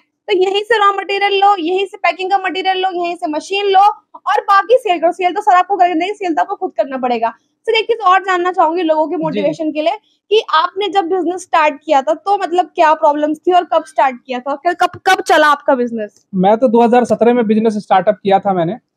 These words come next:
Speaker 2: और एक product से किया था जो मैंने एक business ideas देता था।
Speaker 1: हम्म।
Speaker 2: धीरे धीरे मेरे साथ लोग जुड़ते गए और भी लोगों ने जुड़ा और मैंने बहुत लोगों को बेरोजगार से रोजगार बनाया है और वो आज अपने घर को चला रहे हैं। तो देखिए बिजनेस तो थोड़ा टाइम लगता है, छह महीना,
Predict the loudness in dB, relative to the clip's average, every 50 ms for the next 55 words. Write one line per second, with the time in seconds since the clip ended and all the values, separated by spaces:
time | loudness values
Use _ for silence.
0 | _ -4 -4 -2 2 2 0 0 0 _ -8 -6 -4 -4 -4 -4 -2 -2 -2 0
1 | 2 0 0 4 2 2 2 2 -2 -2 0 -2 0 0 0 -2 0 -2 0 0
2 | 0 0 0 0 0 0 0 0 0 -2 -2 -2 -2 -4 -4 -6 -10 -12 -12 _
3 | _ _ _ _ -20 -8 -4 -2 0 0 0 0 2 2 2 2 2 0 0 0
4 | 0 -2 -2 2 2 2 2 2 0 -2 -2 -4 0 2 2 4 4 4 2 4
5 | 4 2 2 0 0 -2 0 0 0 0 0 -2 -2 -2 -2 -2 -2 -2 -8 _
6 | _ _ _ _ _ _ 2 2 4 4 4 2 2 2 0 0 0 0 0 0
7 | 0 0 -2 2 2 2 2 2 2 2 4 4 4 0 -2 -10 -16 -20 _ _
8 | _ _ 0 2 2 2 2 2 2 2 2 2 2 0 2 2 2 2 2 0
9 | 0 0 0 -2 -2 -2 0 0 0 0 -2 -4 -8 -12 _ _ _ _ _ _
10 | _ -2 0 2 2 2 2 0 0 0 2 2 2 2 2 0 -2 -8 -16 _
11 | _ _ _ _ _ -4 0 0 2 2 0 0 2 0 2 2 2 2 2 0
12 | 2 0 -2 -2 -4 -6 -4 -4 0 0 -2 0 0 0 0 -2 -4 -10 -16 _
13 | _ _ _ -4 -2 0 2 2 2 2 0 0 -2 -2 0 2 0 0 0 0
14 | 0 0 2 0 0 -2 -2 _ -4 -4 -4 -2 -2 -2 0 0 0 0 0 0